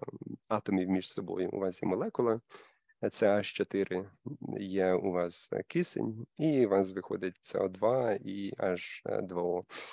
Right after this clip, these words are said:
І енергія хімічних зв'язків, е, на одній стороні реакції інша, ніж на другій стороні реакції.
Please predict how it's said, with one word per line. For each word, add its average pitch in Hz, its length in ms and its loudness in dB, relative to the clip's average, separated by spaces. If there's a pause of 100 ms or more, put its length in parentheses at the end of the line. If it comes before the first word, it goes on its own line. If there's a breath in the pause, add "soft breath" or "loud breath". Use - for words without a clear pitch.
(260 loud breath)
І 120 160 4
енергія 117 640 10
хімічних 104 460 6
зв'язків, 101 920 -4
е, 95 60 4 (340)
на 98 140 6
одній 131 220 6
стороні 117 400 2
реакції 107 680 0 (280)
інша, 123 320 4
ніж 104 500 2
на 95 260 6
другій 92 420 -4
стороні 90 380 -2
реакції. - 580 -4